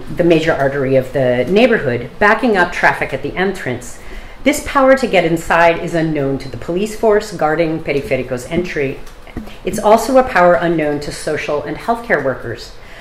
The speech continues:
The director of a Seguro Popular healthcare clinic that serves Periférico, along with other low-income colonias nearby,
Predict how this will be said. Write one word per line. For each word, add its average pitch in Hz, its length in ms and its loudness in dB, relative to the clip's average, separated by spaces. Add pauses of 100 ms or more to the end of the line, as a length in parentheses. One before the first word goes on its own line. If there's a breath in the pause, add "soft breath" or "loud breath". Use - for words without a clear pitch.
(160 loud breath)
The 196 80 2
director 220 420 4
of 226 100 4
a 190 60 4
Seguro 170 380 0
Popular 165 580 2
healthcare 196 480 -2
clinic 143 420 -6
that 147 140 -6
serves 202 400 -2
Periférico, 156 800 -2 (240 loud breath)
along 175 300 4
with 170 120 4
other 190 320 2
low-income 156 520 0
colonias 143 500 -4
nearby, 147 500 2